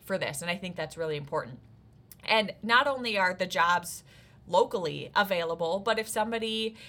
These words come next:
uh, in this covid nineteen pandemic, we all kind of, we learned how to work from home. Um, some of us more successfully than others, but, uh,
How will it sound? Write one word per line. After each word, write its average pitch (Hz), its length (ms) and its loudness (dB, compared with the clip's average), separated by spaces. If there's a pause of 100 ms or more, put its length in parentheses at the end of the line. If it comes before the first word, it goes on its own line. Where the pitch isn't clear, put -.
(160)
uh, 185 460 6 (280)
in 202 100 -6
this 208 300 -2 (180)
covid 196 280 -4
nineteen 214 380 -4
pandemic, 208 520 -4
we 180 100 -4
all 165 120 0
kind 185 220 -10
of, 208 120 -8 (100)
we 196 300 -14 (220)
learned 214 420 -8 (240)
how 180 220 2
to 202 60 0
work 214 200 -4
from 196 200 -6
home. 185 320 -4 (180)
Um, 180 240 2
some 185 180 -4
of 190 100 0
us 208 160 -2
more 196 160 0
successfully 220 640 -2
than 240 180 -2
others, 233 340 0
but, 202 220 2 (380)
uh, 226 340 8